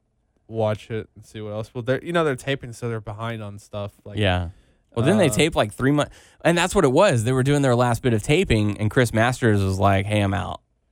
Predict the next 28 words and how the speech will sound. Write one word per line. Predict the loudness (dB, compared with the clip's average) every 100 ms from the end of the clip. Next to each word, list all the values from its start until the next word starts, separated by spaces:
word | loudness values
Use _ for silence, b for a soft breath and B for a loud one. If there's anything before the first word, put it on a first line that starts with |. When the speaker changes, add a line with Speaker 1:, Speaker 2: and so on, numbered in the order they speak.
| _
Speaker 2:
And | -4
they're | 2
like, | 4 4 2
"Dude, | 0 0 2
we've | 0 2
got | 0 0
you | 0 2
lined | 4 4 4
up | 4 0
for, | -2 0 0 -2
like, | -4 -4 _ _ _
the | 0
next | 0 0 -2
several | 0 4 4 4
weeks | 0 0
of | -6
taping." | -2 -2 0 -2 -4 _ _ _ _ _ _ _ _ _ _ _ _ -6
He |
was | -2
like, | 0 0
"No, | 2 4 4 0 -6
I'm, | -6 -4 -6
I'm | -4
gone." | -2 0 0 -2 -6
Speaker 1:
I'm | -6
gonna, | -4 -4 -4
um, | -2 0 0 -2 -4 -10 -18 _ _ _ _ _ _ _ _ -20
okay. | -10 -8 -8